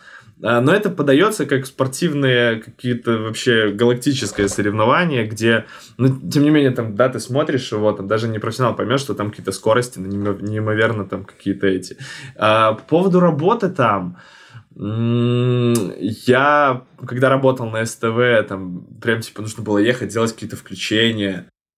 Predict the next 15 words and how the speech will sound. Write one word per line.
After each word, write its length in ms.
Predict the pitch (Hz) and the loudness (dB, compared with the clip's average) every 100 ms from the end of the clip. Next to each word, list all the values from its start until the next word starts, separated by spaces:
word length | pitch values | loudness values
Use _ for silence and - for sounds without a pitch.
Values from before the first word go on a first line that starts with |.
| _ _ _ - | _ _ _ 0
И 220 | 113 120 | 2 2
там, 400 | 113 131 127 120 | 2 0 0 -2
ну, 200 | - 170 170 | 0 2 4
а 80 | |
поскольку 380 | 135 151 175 170 | 2 -2 -2 0
я 120 | 156 | 2
еще 200 | 160 170 139 | 2 0 0
был 200 | 143 143 | 2 2
малой 400 | 127 127 170 190 | 4 4 4 2
достаточно, 760 | 131 - 104 98 92 - 92 | -2 0 0 0 -6 -14 -12
да, 360 | 95 110 135 135 _ _ _ _ | -4 -2 -2 -6 _ _ _ _
и 500 | - 120 123 123 120 | 0 2 4 4 2
не 160 | 117 127 | -2 -4
совсем, 920 | 131 139 135 151 135 120 107 98 87 65 | -2 -2 -2 -2 -2 -2 -6 -10 -10 -12
э, 480 | 76 107 - - | -12 -10 -12 -14